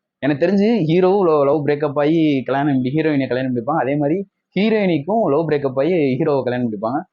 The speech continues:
So, இவ்வளவுதாங்க கதை, சிம்பிளா சொல்ல போனா. அந்த, அந்த கேப்ல வந்து ஒவ்வொருத்தவங்களோட சக்சஸ் எப்படி பாக்குறாங்க, ஒரு, ஒரு பெண்ணோட ஃபீல் என்ன மாதிரி இருக்கு, என்ன மாதிரி சேஞ்ச் ஆகும், அந்த பொண்ணோட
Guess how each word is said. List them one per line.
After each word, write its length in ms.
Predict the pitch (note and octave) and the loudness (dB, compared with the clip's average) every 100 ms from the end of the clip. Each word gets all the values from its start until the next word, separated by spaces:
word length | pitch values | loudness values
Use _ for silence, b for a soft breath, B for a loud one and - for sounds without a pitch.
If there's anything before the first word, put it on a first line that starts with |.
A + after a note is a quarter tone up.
| _ | _
So, 180 | _ C#3 | _ 0
இவ்வளவுதாங்க 420 | B2 C#3 D#3 E3+ | 2 2 2 0
கதை, 200 | A#2 B2+ | 0 0
சிம்பிளா 480 | C3+ - - D3 D#3 | -2 -6 -6 -4 -2
சொல்ல 220 | D3 B2 G#2 | -2 -2 -4
போனா. 260 | A2+ A2 _ _ _ _ _ | -6 -6 _ _ _ _ _
அந்த, 480 | - F#3+ G#3 G#3 G3 | -4 0 2 4 2
அந்த 240 | D3 E3+ G3 | 0 0 0
கேப்ல 360 | G3 G#3 G3 | 0 0 0
வந்து 280 | F3 E3+ G3+ | 2 2 2
ஒவ்வொருத்தவங்களோட 720 | E3 E3 D#3+ F3+ F3+ E3+ D#3 C#3 | 4 2 2 2 2 4 2 0
சக்சஸ் 320 | C#3+ - E3 | -2 -4 -4
எப்படி 240 | C#3 B2+ C#3 | -4 -2 -2
பாக்குறாங்க, 460 | B2 B2 A#2+ A#2 B2 | -2 -2 -2 -2 0
ஒரு, 220 | A#2+ A2+ | 2 2
ஒரு 200 | A2+ - C3+ | 0 -2 0
பெண்ணோட 500 | E3 D#3+ C3+ A#2 A2+ | 0 2 0 0 -2
ஃபீல் 280 | - E3+ | -2 0
என்ன 180 | D3+ C#3+ | 0 0
மாதிரி 220 | D3 B2 | -2 -2
இருக்கு, 440 | A2+ A2 B2 C#3 - _ _ | -2 -2 -2 -2 -4 _ _
என்ன 200 | - D3 | -4 0
மாதிரி 220 | G3+ F#3+ C#3 D3+ | 2 0 0 0
சேஞ்ச் 260 | E3+ E3+ | 0 2
ஆகும், 200 | C#3 A#2+ | 0 0
அந்த 160 | D3 A#2+ | 0 -2
பொண்ணோட 680 | A2 D3 F3+ E3 C3+ B2 | 0 0 2 2 2 2